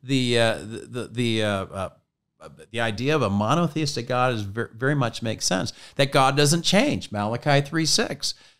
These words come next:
That, uh, God is from everlasting to everlasting, Psalm ninety, verse two. And in fact, if you go to the Book of Mormon, which is supposed to be the most correct book on earth,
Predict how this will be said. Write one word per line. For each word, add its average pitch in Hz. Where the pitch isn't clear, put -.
That, 135
uh, 127
God 131
is 202
from 156
everlasting 190
to 170
everlasting, 190
Psalm 147
ninety, 175
verse 185
two. 220
And 180
in 202
fact, 202
if 160
you 190
go 185
to -
the 147
Book 170
of 143
Mormon, 139
which 117
is 120
supposed 165
to 147
be 123
the 107
most 117
correct 131
book 135
on 107
earth, 156